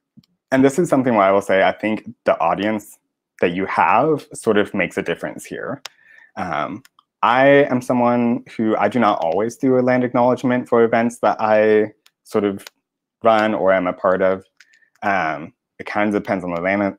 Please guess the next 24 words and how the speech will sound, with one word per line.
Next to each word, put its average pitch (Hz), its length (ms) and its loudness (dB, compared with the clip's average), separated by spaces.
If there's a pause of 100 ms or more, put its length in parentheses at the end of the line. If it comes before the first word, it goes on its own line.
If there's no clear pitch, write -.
(140)
land 104 240 0
acknowledgement. 92 640 -4
Oftentimes, 104 500 0
I 85 160 0
just 95 180 -10
try 95 420 2
and, 85 420 -6 (720)
um, 85 500 -4 (240)
you 107 80 0
know, 85 240 -2
pay 90 420 2 (200)
Native 95 360 0
people 107 420 0
to - 100 -8
do 92 160 -4
their 90 120 2
thing. 104 360 -2 (640)
Um, 92 540 0
and 101 120 -4
I 82 80 0
consider 98 340 -6
that 95 180 0
to 107 100 -10
be, 104 340 0